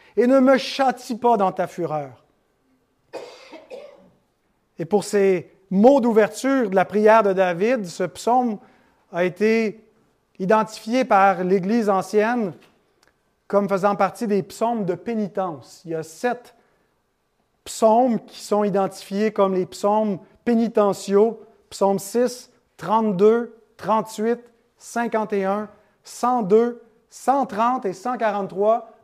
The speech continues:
Vous en avez un pour les sept jours de la semaine, si chaque jour vous voulez pratiquer la confession de vos péchés, les psaumes de pénitence. Quel est son péché ? Pourquoi David, ici, craint-il la colère de Dieu et le châtiment de sa fureur ?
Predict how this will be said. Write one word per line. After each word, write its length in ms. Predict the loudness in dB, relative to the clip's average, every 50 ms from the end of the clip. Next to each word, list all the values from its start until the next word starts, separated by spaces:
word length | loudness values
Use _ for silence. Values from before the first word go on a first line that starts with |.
| _ -10
Vous 80 | -8
en 100 | -6 -4
avez 220 | -2 -2 0 0 0
un 160 | 0 0 0
pour 140 | -2 -2 -2
les 120 | -2 -4
sept 260 | -4 -4 -4 -4 -2
jours 200 | 0 0 0 0
de 60 | 0
la 80 | -2 -4
semaine, 340 | -6 -8 -10 -8 -8 -8 -10
si 180 | -10 -12 -14
chaque 260 | -12 -8 -8 -8 -8 -6
jour 180 | -6 -6 -6
vous 60 | -6
voulez 180 | -6 -8 -8 -8
pratiquer 400 | -8 -10 -10 -12 -12 -8 -6 -4
la 120 | -4 -4
confession 540 | -6 -8 -10 -8 -8 -10 -10 -8 -8 -8 -8
de 60 | -6
vos 120 | -6 -8 -8
péchés, 540 | -8 -8 -8 -8 -8 -6 -4 -4 -4 -4 -8 _ _ _ _ _ _ _ _ _ _ _ _ _ _ -20 -20 _ -20 _ _ _ _ _
les 100 | -12 -12 -12
psaumes 420 | -12 -4 0 0 0 0 0 -2
de 80 | -6 -6
pénitence. 840 | -6 -6 -6 -6 -8 -12 -14 -16 -16 -16 -18 -20 -20 -20 -20 _ _ _ _ _ _ _ _ _ _ _ _ _ _ _ _ _ _ _ _ _ _ _
Quel 220 | _ -4 -2 -2 -2
est 100 | -4 -6
son 180 | -8 -8 -10
péché ? 480 | -10 -10 -12 -12 -12 -14 -16 -18 -18 -18 _ _ _ _ _ _ _ _ _ _ _ _ _ _ _ _ _ _ _ _
Pourquoi 340 | -12 -12 -2 0 0 2 4
David, 640 | 4 2 2 2 2 0 0 0 0 -4 -6 -6 -8 _ _ _ _ _
ici, 340 | -12 -12 -10 -6 -6 -6 -4
craint-il 460 | -4 -4 -4 -4 -4 -4 -2 -2 0
la 120 | 2 0 0
colère 560 | 0 0 0 2 4 4 4 4 2 0 0
de 100 | -2 -4
Dieu 280 | -4 -6 -4 -4 -2
et 60 | -2 -2
le 140 | -4 -6
châtiment 760 | -8 -10 -8 -6 -4 -4 -4 -6 -8 -6 -4 -4 -2 -2 -4 -4
de 100 | -6 -8
sa 160 | -8 -10 -12
fureur ? 560 | -10 -6 -4 -2 -2 -2 -2 -4 -6 -10 -14